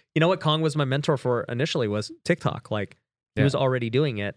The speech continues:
Speaker 1: and, uh,
Speaker 2: Well, he was the one that was in our ear.
Speaker 1: Yeah, he was like, "Do it, do it, do it." And I'd go, "How? Like, I don't know what to do." And so he would mentor me and tell me, and, like, so, you know, Kong was my social media mentor. And, um,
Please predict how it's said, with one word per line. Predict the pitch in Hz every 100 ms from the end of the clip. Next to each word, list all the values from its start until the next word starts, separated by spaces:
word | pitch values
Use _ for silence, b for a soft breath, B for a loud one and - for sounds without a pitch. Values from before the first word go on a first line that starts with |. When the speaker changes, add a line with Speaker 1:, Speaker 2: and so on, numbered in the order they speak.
| _
Speaker 1:
and, | 113 110 107 101
uh, | 104
Speaker 2:
Well, | 104
he | 113
was | 113
the |
one | 110 117
that | 110 95
was | 92 - - _
in | 107
our | 101 90
ear. | 95 90 82 - _ _ -
Speaker 1:
Yeah, | 180
he | 139
was | 131
like, | 117
"Do | - 147
it, | -
do | 117 107
it, |
do | 104 120
it." | 95 -
And | 107
I'd | 107
go, | 104
"How? | 92 - 165 156 104 - -
Like, | 110
I | 120
don't | 139
know | 135
what | 131 131
to | 110
do." | 135 147
And | 107
so | - 107
he | 110
would | 107
mentor | 113 123 131
me | 104
and | 98
tell | - 147
me, | 131
and, | 98
like, | 98 92 90 B B _ _ _ _
so, | 110 101 92 -
you | 113
know, | 104
Kong | - 110
was | 117 107
my | 107
social | 101 107 107 107
media | 139 143
mentor. | 98 98 76 52 - _
And, | 107 110 104 107
um, | 104 101 98